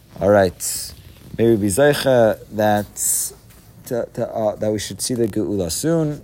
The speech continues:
Mirz Hashem, and we won't have to fast anymore, and these c-, these days shall turn into Yom Tovim. Have a givaldic,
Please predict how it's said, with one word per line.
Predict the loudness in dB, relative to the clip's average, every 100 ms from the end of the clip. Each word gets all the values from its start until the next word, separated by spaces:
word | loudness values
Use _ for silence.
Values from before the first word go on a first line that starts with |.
| -16
Mirz | -10 -8 -4
Hashem, | -2 0 0
and | -2 -2
we |
won't | -2 -2
have | -4 -6
to |
fast | -2 0 0 -2
anymore, | -4 -4 -2 0 -2 -4
and | -4 -4 -4 -6 -12 -20 -20 -20 -20 -20 -10
these | -8 -4
c-, | -6 -6
these | -6 -4 2
days | 2 2 -2
shall | -8 -6
turn | -6 -6
into | -6 -6
Yom | -4 -4
Tovim. | -6 -6 -8 -12 -16 -20 -20 -20 -14
Have | -6 -4
a | -2
givaldic, | 0 2 2 0 -6